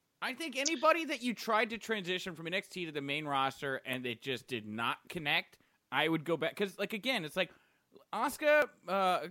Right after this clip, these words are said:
Kairi Sane, they've got the Kabuki Warrior thing right now. They're finding a groove. I'm actually compelled by them, especially now that they're away from Paige. Becky, same thing. Charlotte, all four of the Four Horsemen, they've all, they've all graduated. Seth Rollins has graduated. There's a,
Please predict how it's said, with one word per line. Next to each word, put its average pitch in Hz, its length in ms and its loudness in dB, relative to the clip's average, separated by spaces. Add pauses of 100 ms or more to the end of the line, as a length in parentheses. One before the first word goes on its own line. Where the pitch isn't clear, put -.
(120)
Kairi 254 260 2
Sane, 247 420 -2 (240)
they've 220 280 2 (100)
got 214 180 0
the 185 60 -18
Kabuki 220 340 -4
Warrior 220 300 2
thing 208 160 -2
right 208 160 -4
now. 196 280 0 (320)
They're 214 180 6
finding 240 460 2
a 165 40 -2
groove. 151 380 0 (160)
I'm 247 100 2
actually 240 260 0
compelled 214 440 0
by 151 140 4
them, 196 160 -6
especially 196 320 -4
now 175 140 0
that 156 120 -8
they're 165 100 0
away 156 260 0 (220)
from 143 180 -6
Paige. 180 380 -4 (340)
Becky, 240 340 0
same 208 260 -4
thing. 156 160 -4
Charlotte, 190 380 2
all 277 140 4
four 233 260 -2
of 226 40 2
the 196 80 0
Four 165 240 -4
Horsemen, 147 300 -2
they've 214 200 -4
all, 196 280 2 (220)
they've 220 220 0
all 220 120 2
graduated. 170 600 0
Seth 214 180 -4
Rollins 180 280 0
has 151 80 -12
graduated. 147 580 0 (340)
There's 175 180 -4
a, 185 100 0